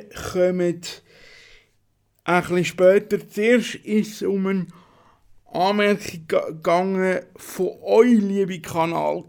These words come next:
K Crew, nämlich die, die mich erreicht haben von Sendungsmachenden bei und von Kanal K,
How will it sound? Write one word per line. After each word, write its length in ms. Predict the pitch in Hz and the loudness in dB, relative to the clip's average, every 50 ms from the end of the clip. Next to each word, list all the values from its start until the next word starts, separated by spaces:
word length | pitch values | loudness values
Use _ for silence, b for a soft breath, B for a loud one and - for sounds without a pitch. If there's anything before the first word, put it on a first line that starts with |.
| - | -12
K 640 | - - - - - 160 160 160 156 143 131 - b b b b b b b b b b _ | -10 -8 -8 -4 -2 -2 0 0 -2 -2 -6 -10 b b b b b b b b b b _
Crew, 720 | - - - - - 202 196 208 202 202 202 101 98 165 160 B B B B B B _ | -10 -8 -2 0 0 2 2 2 4 4 2 2 0 -4 -8 B B B B B B _
nämlich 500 | 160 165 165 165 175 175 175 175 170 - - - - b b b b b b b _ _ _ _ _ _ _ _ _ _ _ _ _ _ _ - | -6 -4 -2 -2 0 0 0 0 0 -2 -4 -12 -16 b b b b b b b _ _ _ _ _ _ _ _ _ _ _ _ _ _ _ -4
die, 360 | 208 208 220 240 240 233 226 220 - - _ _ | 2 4 6 6 6 4 2 -2 -6 -16 _ _
die 200 | - 165 175 185 | -10 -2 -2 0
mich 300 | 190 185 185 185 175 - | 0 2 2 0 0 -2
erreicht 800 | - 151 160 160 151 151 156 165 185 202 180 156 - - - - | -2 -2 -2 0 0 0 0 0 0 0 0 -2 -6 -14 -12 -6
haben 300 | - 185 175 175 180 170 b b b b b b b b | -4 -2 -2 -2 -2 -4 b b b b b b b b
von 180 | - - 170 | -12 -10 -10
Sendungsmachenden 1400 | 160 175 175 151 160 180 180 180 160 - - 180 170 165 165 160 - - 175 170 165 170 156 160 151 156 156 156 b b b b b b b b b b b _ _ _ _ _ - | -4 -2 -2 -2 -2 -2 -6 -8 -12 -10 -8 -4 -4 -4 -6 -6 -10 -8 -6 -4 -4 -2 -2 -2 -4 -4 -6 -12 b b b b b b b b b b b _ _ _ _ _ 2
bei 320 | 220 214 214 220 208 - - - _ _ _ _ _ _ _ _ _ | 4 6 6 4 2 -2 -8 -16 _ _ _ _ _ _ _ _ _
und 220 | - 196 196 180 | -6 -6 -6 -6
von 260 | - - 196 190 180 | -6 -2 -2 -2 -2
Kanal 560 | 165 - - 185 180 170 170 151 131 131 147 156 | -2 -10 -8 -4 -2 -2 -2 -2 -4 -6 -8 -10
K, 460 | - - - 190 170 165 175 202 196 | -12 -10 -4 -2 0 0 0 -2 -4